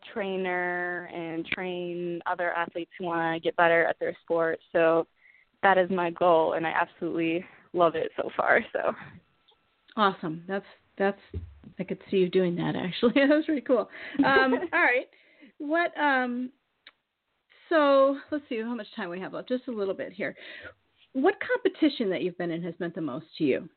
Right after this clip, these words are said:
Speaker 2: Do you have a favorite or a couple favorites?
Speaker 1: I, I do. A couple favorites, but,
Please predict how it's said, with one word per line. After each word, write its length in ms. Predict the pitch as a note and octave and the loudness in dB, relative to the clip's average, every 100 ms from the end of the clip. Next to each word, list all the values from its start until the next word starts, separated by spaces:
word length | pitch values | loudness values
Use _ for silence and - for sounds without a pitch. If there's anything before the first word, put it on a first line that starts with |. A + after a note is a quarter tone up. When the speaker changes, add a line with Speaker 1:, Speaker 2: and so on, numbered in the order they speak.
| _ _ _ _ _ _ _ _ _ _ | _ _ _ _ _ _ _ _ _ _
Speaker 2:
Do 60 | A3 | 0
you 40 | |
have 140 | A3+ A#3 | 2 2
a 100 | C4 | 2
favorite 500 | A3+ A3 A#3 - G3+ - | 4 4 6 4 2 -4
or 140 | F#3 | -8
a 480 | F3 - _ _ - | -8 -10 _ _ -6
couple 220 | A#3+ A#3 C4 | -4 -2 4
favorites? 380 | A#3 C#4 D#4 D#4+ | 4 6 4 6
Speaker 1:
I, 40 | B3 | 4
I 40 | |
do. 540 | G#3+ A3 G3 F3 F3+ A3 _ A#3 | 4 2 4 4 2 -2 _ -6
A 60 | |
couple 340 | - F4 D#4 C#4+ | -2 -2 -2 2
favorites, 440 | G#3 F#3+ F3 F#3+ - _ G3 | 4 6 4 2 -2 _ -6
but, 260 | F#3+ F#3 | -2 0